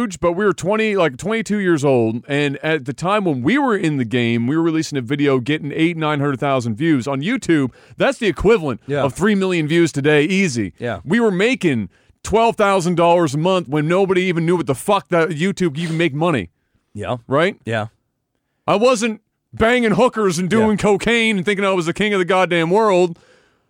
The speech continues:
Speaker 1: We were flying by the seat of our fucking pants.
Speaker 2: There's a parallel there, but it, it's still one extreme to the next. I mean, hi-, the way he's living life, and even me right now at the peak of my career,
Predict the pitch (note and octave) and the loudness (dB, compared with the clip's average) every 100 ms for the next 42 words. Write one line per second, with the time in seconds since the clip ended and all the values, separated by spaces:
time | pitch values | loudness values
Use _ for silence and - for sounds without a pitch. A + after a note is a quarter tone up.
0 | _ _ _ _ _ _ _ D#3 B3+ A#3+ | _ _ _ _ _ _ _ 0 2 2
1 | A#3+ B3 A#3 G#3+ - A#3 G#3+ F3+ A#3 G3+ | 2 2 2 -2 -2 -2 0 0 0 0
2 | - C4 A3 G#3 G3+ F3+ G#3+ F#3+ E3 D3 | 0 2 2 2 0 0 2 2 2 2
3 | C#3+ C3+ C3+ A#2+ C#3+ D3 C#3+ C#3 G#3 F3 | 0 2 0 -2 -6 -4 -4 -4 -2 0
4 | D3 D#3 - - D3+ B2+ A#2 B2+ A#2 D3 | 0 -2 -2 -4 -4 -2 -2 -2 -2 -4
5 | C#3 C3+ E3 D#3 D#3 F3 F#3 G3 D3 C#3+ | -2 -2 -2 -2 0 2 2 0 -2 -2
6 | D#3 D3+ C#3 C#3 C3+ C#3 E3 D#3 B2+ E3 | -2 0 0 0 -2 -4 -2 -2 -2 -4
7 | D#3 C3+ A#2+ C3+ B2+ - D#3+ C#3 C3+ B2 | -2 -2 -2 -2 -2 -4 -4 -4 -4 -6
8 | - A#2 C3+ F#3 | -4 -4 -2 -2